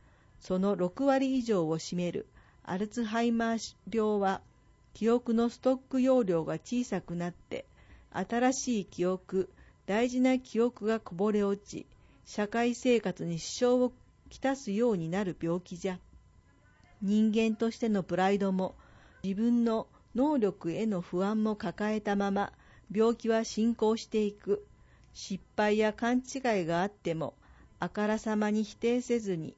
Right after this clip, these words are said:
誘導していくことが介護の基本じゃ。このレジ女性は、たまたま身内に認知症の方がいたか、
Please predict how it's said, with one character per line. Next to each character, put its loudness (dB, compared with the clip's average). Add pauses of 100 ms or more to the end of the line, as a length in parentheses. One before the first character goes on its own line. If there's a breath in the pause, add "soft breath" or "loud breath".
誘 0
導 4
し -6
て 0
い -2
く -20
こ -4
と -2
が 0
介 -2
護 -2
の 0
基 -8
本 -4
じ -8
ゃ。 -6 (600 soft breath)
こ -2
の 2
レ 2
ジ -4
女 0
性 2
は、 -2 (400)
た -6
ま 0
た 0
ま 2
身 2
内 -2
に 2
認 2
知 -4
症 0
の 0
方 -4
が -2
い -6
た -6
か、 -8